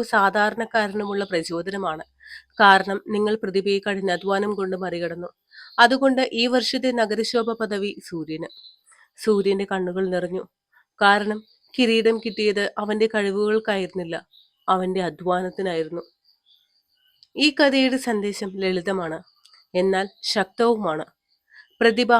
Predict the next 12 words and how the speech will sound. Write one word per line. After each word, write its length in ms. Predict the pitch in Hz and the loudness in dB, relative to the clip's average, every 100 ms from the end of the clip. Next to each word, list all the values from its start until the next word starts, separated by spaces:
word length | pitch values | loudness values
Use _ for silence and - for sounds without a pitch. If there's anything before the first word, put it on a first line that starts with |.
| 226 202 | 2 -2
എന്നത് 340 | 202 196 196 - | -2 0 -2 -2
ഒരു 160 | 220 220 | -4 -2
തുടക്കം 360 | 196 190 202 190 | -2 -4 -6 -6
മാത്രമാണ്, 540 | 175 170 165 165 160 - _ _ _ _ _ 233 | -6 -6 -8 -8 -10 -14 _ _ _ _ _ -8
പക്ഷേ 300 | 233 - 294 | -4 -4 -2
കഠിനാധ്വാനമാണ് 1000 | 285 240 233 240 226 240 254 247 240 196 196 | 0 0 0 -6 -4 -2 -2 -2 -4 -6 -6
യഥാർത്ഥത്തിൽ 600 | 220 196 196 208 220 214 208 | -6 -4 -6 -8 -10 -8 -8
കിരീടം 460 | 214 185 185 190 202 | -8 -8 -8 -10 -12
നേടുന്നത്. 460 | 180 165 170 170 - _ _ _ - - | -10 -10 -10 -10 -12 _ _ _ -20 -8
നിങ്ങളുടെ 380 | 202 208 196 196 - | -4 -2 0 -2 -2
ഓഫീസിലായാലും 920 | 190 190 214 214 208 185 180 180 185 _ _ _ - | -4 -4 -10 -10 -8 -6 -4 -6 -10 _ _ _ -8
ബിസിനസ്സിലായാലും 880 | 208 214 240 220 214 185 170 170 | -6 0 -2 -2 -6 -4 -4 -6